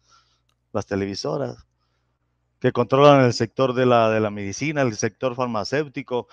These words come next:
Grandes corporaciones controlan, eh, eh, es,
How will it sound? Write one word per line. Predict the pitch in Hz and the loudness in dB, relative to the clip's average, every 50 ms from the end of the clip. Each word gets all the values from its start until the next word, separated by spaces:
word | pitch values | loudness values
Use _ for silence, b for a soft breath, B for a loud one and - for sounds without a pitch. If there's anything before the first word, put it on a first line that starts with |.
| B B - | B B 4
Grandes | 143 151 156 151 143 135 | 6 6 6 6 2 0
corporaciones | - 135 127 110 - 123 120 120 120 117 113 110 - 147 143 143 135 - | 0 -2 -4 -2 -2 -2 -2 -2 0 -2 -2 -2 -2 -2 -2 -2 -2 -4
controlan, | 131 120 113 98 - 131 139 139 135 131 123 110 - b b b b b | -4 -6 -6 -4 -2 0 2 2 2 2 0 -2 -8 b b b b b
eh, | 117 113 113 117 117 113 120 117 110 | -4 -2 -2 0 0 -2 -2 -2 -6
eh, | 95 | -8
es, | 92 87 | -10 -16